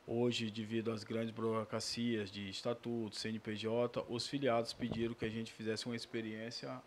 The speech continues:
abrisse a competição a algumas equipes convidadas, em qual o nosso departamento técnico, eh, selecionou algumas equipes e prontamente eles aceitaram, né?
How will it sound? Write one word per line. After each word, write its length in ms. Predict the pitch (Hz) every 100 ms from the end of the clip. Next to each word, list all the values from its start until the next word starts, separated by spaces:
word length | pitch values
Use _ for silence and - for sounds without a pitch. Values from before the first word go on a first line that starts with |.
| -
abrisse 800 | 101 104 101 107 107 - 101 101 - - - - - - - -
a 200 | 104 101
competição 800 | - 107 107 - - 107 107 92
a 40 |
algumas 520 | 92 110 107 110 107
equipes 360 | 107 - 107 -
convidadas, 560 | - 117 120 107 104
em 60 | 101
qual 220 | - 104
o 40 | 104
nosso 300 | 107 - 110
departamento 600 | 101 104 - 107 107 -
técnico, 640 | 98 110 113 - 101 110 92 - -
eh, 320 | 107 104 101
selecionou 540 | - 107 104 - 107 104
algumas 300 | 101 107 107
equipes 420 | 104 107 - 127
e 260 | 120 120 - -
prontamente 560 | 113 113 107 107 107
eles 220 | 104 107
aceitaram, 580 | 113 - 127 - 101 98 98
né? 140 | 101